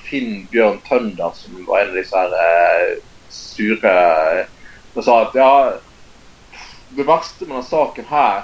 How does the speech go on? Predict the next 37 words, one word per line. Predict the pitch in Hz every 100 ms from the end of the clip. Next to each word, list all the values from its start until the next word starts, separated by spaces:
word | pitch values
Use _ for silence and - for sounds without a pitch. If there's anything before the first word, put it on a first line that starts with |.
| -
er | 160 139
at | 127
det | 113
sitter | 160 156 - 113
en | 127
eller | 123
annen | 117 110
nisse | 117 - - - - 131 87 -
i | 117
Bane | 113 107 110
NOR | 139 107 90
og | 110 110
bestemmer | - - 147 120 90 -
hva | - 113
ting | 131 123
skal | - -
hete | 104 107 - 101
her | 107 101
i |
Bergen. | 104 107 - - - - - - - - - - - -
Eh, | - 101 101 101 104 - - - - - - - - - - -
og | -
det | 143
er | 156
liksom, | 139 156 143
eh, | 131 123 113 113 107 107 - - - - - - - - - -
da | 180
tenker | 175 160 170 160
jeg, | 127 - - -
Finn | 170 139
Bjørn | 143 127
Tønder, | 135 127 104 87 - - 135 - 139
da | 175
må | 160 165 147
du | 143 123
altså, | 113 120 - 135 113 107
eh, | 101 98 92